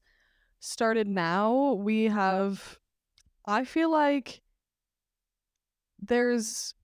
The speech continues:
you know, there's been quite a few reasons for why we haven't got it done, but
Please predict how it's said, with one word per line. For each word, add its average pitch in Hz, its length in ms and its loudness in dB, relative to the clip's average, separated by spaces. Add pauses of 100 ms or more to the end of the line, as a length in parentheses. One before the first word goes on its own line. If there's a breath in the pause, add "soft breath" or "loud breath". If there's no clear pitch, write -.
(120)
you 233 120 0
know, 208 220 2
there's 254 280 -2
been 359 260 2
quite 277 300 0
a 277 60 0
few 262 240 2
reasons 214 580 2
for 208 360 4
why 185 540 2 (720)
we 214 120 2
haven't 262 400 2
got 277 180 2
it 277 120 0
done, 277 320 4
but 226 360 0